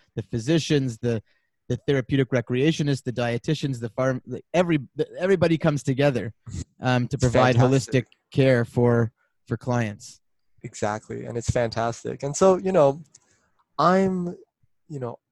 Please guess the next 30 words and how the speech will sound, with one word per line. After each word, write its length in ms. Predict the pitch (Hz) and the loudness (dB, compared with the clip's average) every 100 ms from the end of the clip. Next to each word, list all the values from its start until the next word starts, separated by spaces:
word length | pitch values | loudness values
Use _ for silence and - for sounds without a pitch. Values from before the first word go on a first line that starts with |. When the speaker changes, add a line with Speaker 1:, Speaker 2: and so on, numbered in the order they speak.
| _ | _
Speaker 2:
optimistic, 720 | 190 - - 113 123 - 113 113 123 | -8 -4 -2 0 -2 -6 -8 -6 -4
but, 160 | 123 | -2
like, 180 | 131 123 - | -4 -6 -6
I 100 | 131 | -4
guess 220 | 151 - 139 | -2 -4 -4
ideally 800 | 127 120 131 151 147 131 120 110 | -6 -6 -2 2 2 2 0 -2
it 60 | |
would 200 | 120 117 | 0 0
be 280 | - 110 110 | -2 -8 -8
some 320 | 113 123 113 | -6 -4 -4
sort 240 | 107 120 110 | -4 -2 -2
of 80 | 107 | -4
mixture 420 | 110 - 123 110 | -6 -6 -6 -6
of 160 | 107 - - | -6 -10 -8
both. 480 | 107 107 113 - - - | -6 -6 -10 -16 -20 -10
Um, 420 | 113 107 110 117 _ _ _ _ _ | -6 -6 -10 -18 _ _ _ _ _
but, 320 | - 139 - - - - | 2 2 2 -10 -16 -8
you 80 | 139 | -4
know, 80 | - | 0
I'm 140 | 143 | 0
saying 380 | - 190 208 170 | 2 2 4 4
that, 280 | 131 131 - | 6 4 4
but, 200 | 120 123 | 0 0
you 80 | 120 | -2
know, 240 | 104 117 | -2 -2
we 140 | 123 131 | -4 0
never 280 | 143 196 202 | 2 4 4
know. 320 | 131 127 107 | 6 6 4
And 160 | 110 | 2
I, 100 | 117 | -2